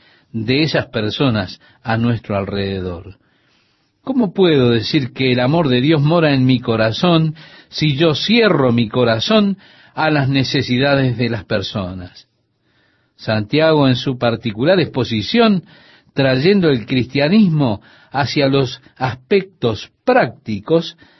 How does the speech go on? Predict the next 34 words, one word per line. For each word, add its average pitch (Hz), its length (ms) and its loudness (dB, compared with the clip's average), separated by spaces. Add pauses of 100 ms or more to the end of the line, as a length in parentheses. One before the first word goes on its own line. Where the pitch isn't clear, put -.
(220)
dice 202 380 0
que 151 140 0
si 139 100 -2
usted 185 300 0
le 135 320 0
dice 185 400 0
a 135 80 2
un 151 140 0
hermano, 127 560 0 (520)
"Calentaos 127 1040 0 (100)
y 135 140 -10
saciaos", 107 920 -4
y 151 140 -4
demás, 165 500 -2 (420)
y 147 160 -2
no 202 160 4
le 170 160 2
da 160 340 0
algo, 104 560 -4 (1040)
¿qué 311 140 2
bien 113 400 0
le 101 100 -2
ha 101 80 -2
hecho 104 260 -4
a 104 40 -2
esa 101 220 -6
persona? 90 680 -10 (760)
Y 104 460 -8
él 147 200 2
nos 165 200 0
exhorta 156 800 -2 (240)
a 123 140 -2
los 131 200 0
aspectos 123 720 -4